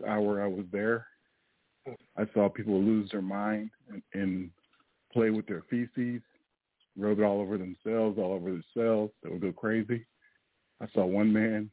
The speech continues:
stop eating for four days and stopped drinking for five days, and then he ate, so he would have a heart attack,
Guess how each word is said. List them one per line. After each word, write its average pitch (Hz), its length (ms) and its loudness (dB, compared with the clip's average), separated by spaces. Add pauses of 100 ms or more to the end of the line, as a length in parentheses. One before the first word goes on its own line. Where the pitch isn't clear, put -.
(540)
stop 107 260 0
eating 107 420 0 (640)
for 95 160 -6
four 104 180 4
days 101 320 4 (320)
and 101 140 -6
stopped 95 240 0
drinking 104 440 -2
for 95 160 -10
five 98 280 -2
days, 101 280 2 (880)
and 104 140 4
then 104 100 6
he 107 200 4
ate, 117 240 2 (540)
so 110 80 -2
he 98 120 -2
would 104 140 -4
have 98 160 -6
a 85 60 -18
heart 123 240 -4
attack, 87 300 -8